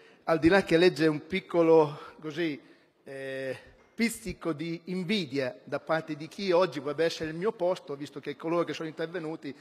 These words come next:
non hanno incrementato, hanno forse oltre che dimezzato la propria rappresentanza politica. Però non voglio entrare in polemica, anzi,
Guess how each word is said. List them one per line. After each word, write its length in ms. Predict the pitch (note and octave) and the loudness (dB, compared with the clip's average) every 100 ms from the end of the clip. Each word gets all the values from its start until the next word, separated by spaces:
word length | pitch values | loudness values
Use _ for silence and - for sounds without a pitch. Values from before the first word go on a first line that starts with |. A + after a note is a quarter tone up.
| - - _ D#3 | -20 -20 _ -10
non 120 | F3 | -4
hanno 400 | F3+ D#3 D3 - - | -4 -4 -10 -12 -12
incrementato, 840 | E3+ E3+ D3+ D3+ C#3 D3 B2+ C#3 | -10 -8 -6 -8 -6 -6 -6 -10
hanno 180 | D3 D#3 | -10 -10
forse 520 | - F3+ F3 D#3 D#3 | -6 -6 -4 -6 -2
oltre 340 | G3 G#3 F3+ D3+ | 0 0 -2 -6
che 140 | D3+ | -6
dimezzato 640 | D#3+ E3 E3+ D3+ D3+ D3 | -10 -8 -4 -2 -2 -2
la 100 | C#3+ | -8
propria 280 | C#3 C#3+ C#3 | -6 -8 -6
rappresentanza 680 | C#3 C#3 C3+ B2+ C#3 C3 C3 | -6 -6 -12 -8 -8 -8 -12
politica. 460 | C3 B2 A#2 G#2 - | -12 -14 -14 -20 -14
Però 280 | - C#3+ C3 - - - | -8 -6 -8 -14 -20 -14
non 180 | D3+ D3+ | -8 -2
voglio 180 | D3+ | 0
entrare 380 | C#3+ C3 D3 C#3+ | -2 -2 -2 0
in 100 | C#3 | -4
polemica, 640 | - D3+ D#3+ D3 C3 C#3 | -6 -4 -4 -4 -8 -8
anzi, 260 | C3+ - | -8 -12